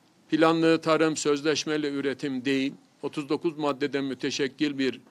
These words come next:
paketti bu. Orman tarafı da vardı. Orman gibi çok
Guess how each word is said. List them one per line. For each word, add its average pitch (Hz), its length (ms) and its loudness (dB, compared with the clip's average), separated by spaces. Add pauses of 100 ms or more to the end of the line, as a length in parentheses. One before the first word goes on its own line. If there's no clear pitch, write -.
(240)
paketti 165 520 6
bu. 151 220 -2 (760)
Orman 240 400 8
tarafı 180 400 8
da 139 160 8
vardı. 127 500 0 (580)
Orman 220 500 6
gibi 180 420 6 (640)
çok 202 240 6